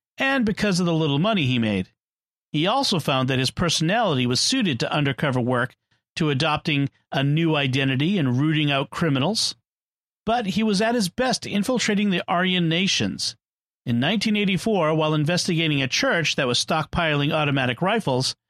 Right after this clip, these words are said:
Fadley met a Georgia-friendly agent with the Bureau of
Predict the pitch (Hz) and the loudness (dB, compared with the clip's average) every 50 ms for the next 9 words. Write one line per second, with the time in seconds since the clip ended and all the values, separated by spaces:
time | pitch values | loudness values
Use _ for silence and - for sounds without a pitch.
0 | _ _ _ - _ _ - - 185 214 247 302 277 262 240 214 208 202 196 160 | _ _ _ -20 _ _ -4 -2 0 0 2 0 0 0 2 2 0 0 0 0
1 | 156 156 127 - 170 185 226 262 240 262 262 226 - - 214 190 185 170 165 156 | 0 0 0 0 0 0 0 0 2 0 0 0 0 0 0 0 2 2 0 0
2 | - 160 202 208 180 139 131 120 - - 143 139 - 139 117 123 147 170 180 190 | 0 0 0 0 0 0 0 0 0 0 -2 -2 0 -2 -2 0 0 0 0 0
3 | 190 196 220 - 147 131 | 0 0 0 0 0 0